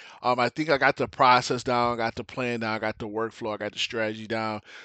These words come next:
So let's really start putting this thing to the test. Next week, Monday, Tuesday, I'll do at least two trades a day. Wednesday, Thursday, I'll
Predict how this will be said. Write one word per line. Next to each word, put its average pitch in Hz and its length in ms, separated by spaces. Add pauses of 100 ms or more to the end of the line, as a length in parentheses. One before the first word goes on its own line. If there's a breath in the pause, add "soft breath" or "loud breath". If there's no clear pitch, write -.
(120 loud breath)
So - 160
let's 135 380
really 139 320
start 127 300
putting 139 260
this - 480
thing 127 240
to 127 160
the 101 120
test. 131 540 (380 soft breath)
Next 135 360
week, 131 360 (380)
Monday, 135 300
Tuesday, 123 800 (320 loud breath)
I'll 127 100
do 127 180
at 123 60
least 123 240
two 143 140
trades 123 380
a 110 60
day. 135 540 (480 loud breath)
Wednesday, 143 840 (680)
Thursday, 131 760 (560)
I'll 117 180